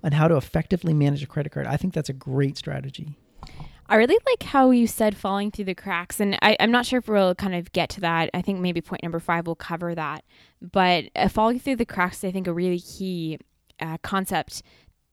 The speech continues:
Speaker 2: that really well embodies what a credit card, uh, can, is and can do and, and, and the payments are, because, again, a lot of things can fall through the cracks beca-, due to the auto-, automatic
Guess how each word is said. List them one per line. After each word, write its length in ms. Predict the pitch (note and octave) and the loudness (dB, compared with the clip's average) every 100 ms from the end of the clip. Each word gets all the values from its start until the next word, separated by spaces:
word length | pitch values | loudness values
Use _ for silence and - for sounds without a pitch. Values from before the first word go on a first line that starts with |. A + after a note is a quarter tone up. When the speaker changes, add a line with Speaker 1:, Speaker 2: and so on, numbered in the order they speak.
| _ | _
Speaker 2:
that 280 | F#3+ F#3+ D#3+ | -2 0 2
really 560 | G#3 G#3+ G3+ F3 F#2+ - - - | 2 2 2 -2 -4 -6 -10 -4
well 420 | G#3 G#3 G#3+ G#3+ | 2 4 4 2
embodies 540 | F#3 E3 F3+ F3+ E3+ | -2 -4 -4 -6 -4
what 80 | F3+ | -4
a 60 | E3+ | -4
credit 340 | - F3+ E3+ | -6 -8 -8
card, 540 | - F3 E3 E3 E3 - | -8 -10 -8 -8 -10 -12
uh, 280 | D#3+ E3 D#3+ | -14 -14 -16
can, 400 | - F3+ E3+ D#3+ - | -10 -6 -6 -6 0
is 320 | B3 C4 G3 | 2 2 0
and 140 | F3+ | -4
can 240 | F#3 F#3 F3+ | -6 -4 -4
do 260 | G3+ G#3+ | 0 2
and, 160 | F3+ F3 | 2 -2
and, 220 | E3+ E3 | -4 -4
and 160 | D3 F3+ | -4 -4
the 60 | |
payments 500 | - - A3 G3+ E3 - | -6 -8 -6 -6 -8 -10
are, 200 | - G3 G3 | -8 -6 -6
because, 380 | F3 F3+ E3+ - - _ _ | -4 -4 -6 -10 -20 _ _
again, 220 | F#3+ G#3 G3+ | -2 0 0
a 60 | |
lot 200 | F#3 F#3+ | 0 0
of 100 | A3 | 0
things 280 | G#3 G3+ F#3+ - | -2 -4 -4 -6
can 300 | - F#3+ F#3 | -6 -4 -4
fall 240 | E3+ E3 | -4 -4
through 220 | - E3 | -4 -4
the 60 | D#3 | -2
cracks 360 | F3+ E3+ - - - | -2 -2 -4 -10 0
beca-, 320 | G#3+ - G3 | 0 0 -6
due 120 | F#3 G#3 | -2 -2
to 60 | |
the 120 | F#3+ | 0
auto-, 240 | - E3+ E3+ - | 2 2 0 0
automatic 680 | F#3 F#3+ F3+ E3+ E3+ E3 | 2 2 -2 -4 -4 -6